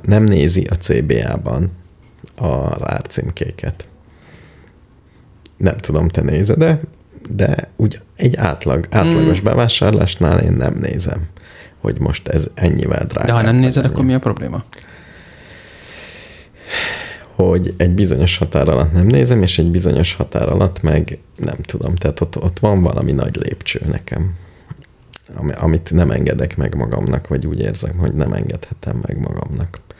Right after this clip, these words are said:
Speaker 1: Vagy túl nehéz legyen. Új autóvásárlás, ilyesmik.
Speaker 2: Mhm.
Speaker 1: Tehát
Speaker 2: Mhm.
Speaker 1: azok,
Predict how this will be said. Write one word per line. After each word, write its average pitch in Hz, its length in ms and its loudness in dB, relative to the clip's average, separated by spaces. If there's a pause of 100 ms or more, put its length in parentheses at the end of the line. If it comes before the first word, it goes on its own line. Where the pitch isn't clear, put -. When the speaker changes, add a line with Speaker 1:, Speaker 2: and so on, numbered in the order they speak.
(280)
Speaker 1:
Vagy 82 180 2
túl 80 360 2 (300)
nehéz 78 420 -4
legyen. - 400 -6 (600)
Új 82 200 2
autóvásárlás, - 1200 -8
ilyesmik. - 600 -10 (220)
Speaker 2:
Mhm. 123 280 2 (540)
Speaker 1:
Tehát - 200 -2
Speaker 2:
Mhm. 127 160 2
Speaker 1:
azok, 82 320 2